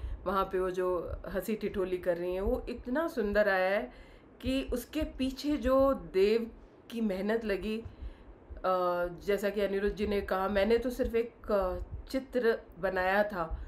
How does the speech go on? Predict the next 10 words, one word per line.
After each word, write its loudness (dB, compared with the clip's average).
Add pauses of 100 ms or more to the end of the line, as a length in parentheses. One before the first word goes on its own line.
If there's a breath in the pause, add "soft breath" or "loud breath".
(220 loud breath)
पर 4
उसमें 4
जो 4
असली -2
रंग 4
है -2
वो 0
हमारे 0
डीओपी -4
ने -2